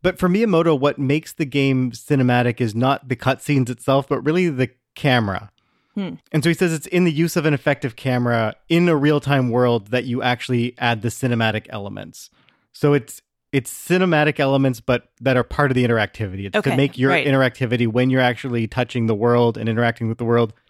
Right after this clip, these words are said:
Speaker 1: feel more cinematic in the moment.
Speaker 2: Right.
Speaker 1: Rather than taking you out of the world and making you watch a
Speaker 2: A little
Speaker 1: scene.
Speaker 2: movie clip,
Speaker 1: Yeah.
Speaker 2: yeah.
Speaker 1: So that's his philosophy of the relationship between the two media.
Speaker 2: Cool.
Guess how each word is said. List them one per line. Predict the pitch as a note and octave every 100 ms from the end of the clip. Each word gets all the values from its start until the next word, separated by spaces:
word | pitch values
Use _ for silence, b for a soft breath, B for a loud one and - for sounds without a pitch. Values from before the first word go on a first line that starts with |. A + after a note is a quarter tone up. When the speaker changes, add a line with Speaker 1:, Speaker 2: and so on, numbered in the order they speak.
| _ _
Speaker 1:
feel | D#3+ D#3+
more | D3 C3+
cinematic | - A#2+ A2 G#2+ A2 A2
in | G#2+
the | G#2
moment. | G2+ G2 G2 G#2+
Speaker 2:
Right. | F3 D3+ B2+ C3
Speaker 1:
Rather | B2+ B2
than | A#2+ A2
taking | B2 B2
you | B2+
out | A#2+
of | A#2+
the |
world | A2+ A2+ A2+
and | A2
making | A2+ A#2
you | A2
watch | G2+ G#2 G2+ - - - _ B2
a | -
Speaker 2:
A |
little | G3 F#3 F3
Speaker 1:
scene. |
Speaker 2:
movie | D#3+ C#3+
clip, | - -
Speaker 1:
Yeah. | A2
Speaker 2:
yeah. | - - b b b b -
Speaker 1:
So | D3+
that's | D3
his | - B2+
philosophy | - A#2 A2 - -
of | A2+
the | A2
relationship | G#2+ G#2 - G2 F#2+
between | F#2 G#2+ G2
the | G2
two | - G2
media. | G2 G2+ G2 G2 -
Speaker 2:
Cool. | E4 F3 -